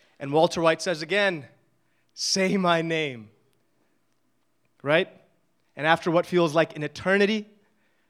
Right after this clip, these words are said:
Declan finally says, "Heisenberg. You're Heisenberg." Okay, why did I say this story? How is it connected to our passage today?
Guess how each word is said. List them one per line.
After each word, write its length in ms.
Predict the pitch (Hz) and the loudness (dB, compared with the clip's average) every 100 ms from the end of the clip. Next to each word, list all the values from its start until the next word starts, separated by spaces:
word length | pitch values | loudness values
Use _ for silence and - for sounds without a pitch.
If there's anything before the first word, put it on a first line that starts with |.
| _ _ _ _ - | _ _ _ _ -8
Declan 300 | 143 - 131 | -8 -8 -12
finally 320 | - 135 131 | -10 -10 -10
says, 500 | 120 131 120 107 - _ _ _ _ _ _ _ _ _ | -10 -10 -10 -12 -20 _ _ _ _ _ _ _ _ _
"Heisenberg. 500 | 120 117 113 104 101 _ _ _ _ _ _ _ _ _ | -12 -10 -14 -18 -20 _ _ _ _ _ _ _ _ _
You're 120 | 120 139 | -14 -10
Heisenberg." 720 | 151 180 175 170 147 135 117 _ _ _ _ _ _ _ _ _ _ _ _ _ _ _ _ _ - | -4 -4 -2 -4 -6 -8 -10 _ _ _ _ _ _ _ _ _ _ _ _ _ _ _ _ _ -6
Okay, 340 | 175 196 208 151 | -4 2 2 4
why 280 | 143 196 | 4 4
did 140 | 214 208 | 4 6
I 120 | 190 | 4
say 260 | - 214 196 | 4 0 2
this 180 | 190 | 0
story? 520 | - - 202 170 123 113 _ | 0 0 0 0 -6 -12 _
How 240 | 180 208 | 4 4
is 100 | 202 | 4
it 80 | 202 | -2
connected 380 | 185 196 185 180 | 0 -2 -2 -6
to 120 | 190 | -2
our 100 | 165 | -2
passage 460 | 180 175 - 156 - | -2 -4 -4 -12 -10
today? 280 | 139 123 | -10 -10